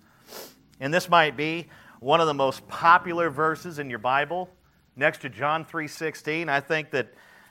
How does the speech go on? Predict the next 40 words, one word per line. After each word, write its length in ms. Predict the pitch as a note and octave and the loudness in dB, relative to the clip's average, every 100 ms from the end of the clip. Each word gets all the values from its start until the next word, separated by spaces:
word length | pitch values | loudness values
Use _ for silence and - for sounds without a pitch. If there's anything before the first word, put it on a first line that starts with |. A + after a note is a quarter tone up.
| - | -10
uh, 100 | A2 | -8
John 360 | G2+ D#3 D#3+ | 0 4 4
fourteen 640 | D3 - D#3+ D#3 D#3 D3+ C3+ | 2 0 0 0 -6 -10 -10
six 380 | - D3+ D#3 C3 | -4 -4 -4 -8
is 120 | A2 | -4
right 280 | C#3+ D3+ D3+ | 2 2 4
up 180 | D3+ D3+ | 2 2
there 160 | D#3 | -2
at 80 | D3+ | -2
the 80 | A#2 | -6
top 320 | - C#3+ C#3+ | -2 0 0
of 60 | C3 | -4
the 60 | |
list. 260 | B2+ D#3 - | -4 -4 4
I've 200 | D#3 D#3 | 4 4
never 220 | E3 D3 | -2 -4
seen 460 | - - F3 E3 C#3 | -8 -8 -8 -6 -2
this 240 | D#3+ - | -2 -2
one 220 | F3 E3+ | -4 -4
flown 440 | D3+ E3+ D#3+ E3+ E3+ | -4 0 2 2 0
at 160 | C3+ | 0
a 80 | A2+ | 0
football 460 | - E3+ F3 F3 F3 | -2 -4 2 2 2
game. 280 | E3+ F#3+ F#3 - | 0 -4 -6 4
I'd 240 | D3 C#3+ | 4 4
pay 240 | - F#3 F#3 | 0 -4 -2
someone 500 | - D3+ C#3+ C#3 B2+ | 0 0 2 -2 -2
to 100 | B2 | -4
do 240 | C3 B2+ | -2 -2
it. 180 | F#2+ - _ _ _ _ _ _ _ _ _ _ _ _ _ _ | -6 -14 _ _ _ _ _ _ _ _ _ _ _ _ _ _
To 100 | D#3 | -4
me, 160 | D#3+ E3 | 2 2
this 180 | E3 D3+ | 0 -2
is 100 | C3+ | -4
a 80 | |
stronger 840 | C3+ - - D#3+ F3 F#3 F#3 F3+ F3+ | -4 -6 -4 6 8 8 6 4 2
verse 680 | C#3 E3 D#3 A#2 - - - _ _ _ _ _ | 4 4 4 2 -4 -14 -18 _ _ _ _ _
for 100 | - | -12
the 160 | B2 C3+ | -8 -4
essentialness 1120 | C#3 - F#3+ G3 - F3+ C#3 B2 A#2 - - | -4 -4 -4 -4 -2 -2 -2 -2 -4 -6 -16